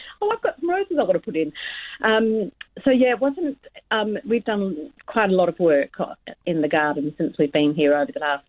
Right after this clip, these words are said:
fifteen years, putting, um, structures in and putting, planting lots of new trees. And,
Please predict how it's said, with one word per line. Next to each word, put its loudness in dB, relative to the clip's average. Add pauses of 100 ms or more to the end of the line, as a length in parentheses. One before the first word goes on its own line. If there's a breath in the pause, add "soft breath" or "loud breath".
fifteen 0
years, 4
putting, 0 (180)
um, -2 (680 loud breath)
structures -2
in 4
and 0
putting, 0
planting 0
lots -2
of -8
new 0
trees. 2
And, -2